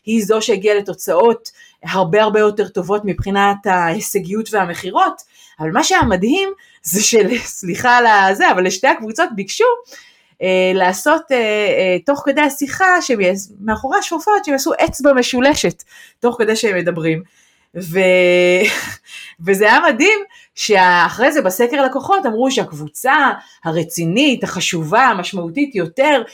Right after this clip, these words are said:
היא הקבוצה, אה, שלכן, אה, לבשה, אה, מחויט וכולי, אבל בשני המקרים אמרו, ציינו שיש להם איזו תחושה שהם מזלזלים בהם, גם בקבוצה השנייה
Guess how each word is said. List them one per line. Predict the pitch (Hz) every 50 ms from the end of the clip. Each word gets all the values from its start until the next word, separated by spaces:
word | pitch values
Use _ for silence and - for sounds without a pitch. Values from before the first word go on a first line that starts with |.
| - - - -
היא | - 185
הקבוצה, | 185 180 170 160 160 170 165 - 247 226 220 208 202 196 185 180 170
אה, | 147 160 165 165 165
שלכן, | - - 175 170 170 170 165 175 170 - - 220 226 233 233
אה, | 208 185
לבשה, | 170 170 170 170 180 - 226 220 220 220 214 214 208 202 196 190 190 - _ _ _ _ -
אה, | 170 180
מחויט | 185 180 180 - 220 214 226 262 262 -
וכולי, | 233 - 254 294 392 453 381
אבל | 220 214
בשני | 202 190 202 - 285 330
המקרים | 349 349 311 277 277 285 302 320 294 247
אמרו, | 208 190 190 190 247 330 349 320 311
ציינו | - 240 226 226 269 330 330
שיש | 302 - 233 196 185 - _ _ _ - 208 240 247 339
להם | 320 269
איזו | 233 196 208
תחושה | 202 - - 202 196 - - 311 285
שהם | - - 220 196 190 190
מזלזלים | 196 190 165 196 185 185 180 160 180 175 180 190 226 240 233 208
בהם, | 180 156 139 139 135 135 135 - _ _ _ _ 165
גם | 160 208 233 277 294 277
בקבוצה | 320 311 294 277 269 254 240 - 220 214 220 220 - 277 262 254 247 240 233 220 220 214 208 196 185 180
השנייה | 180 - - - 214 262